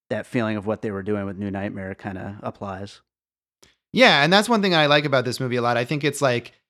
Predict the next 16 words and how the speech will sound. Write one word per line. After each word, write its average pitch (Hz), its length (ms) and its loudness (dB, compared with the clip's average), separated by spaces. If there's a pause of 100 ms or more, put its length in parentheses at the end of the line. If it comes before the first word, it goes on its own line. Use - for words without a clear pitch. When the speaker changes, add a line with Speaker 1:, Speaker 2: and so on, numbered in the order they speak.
(200)
Speaker 2:
it's 156 220 2
a 139 300 6 (200)
solid 175 640 6
little 156 380 2
creepy 151 420 0
horror 147 380 4
mo-, 147 260 2
or 139 120 6
creepy 160 320 0
kid 165 200 2
horror 151 220 4
movie 151 380 2
for 139 240 0
those 135 200 4
Speaker 1:
Mm-hmm. 139 80 4
Speaker 2:
first 143 340 0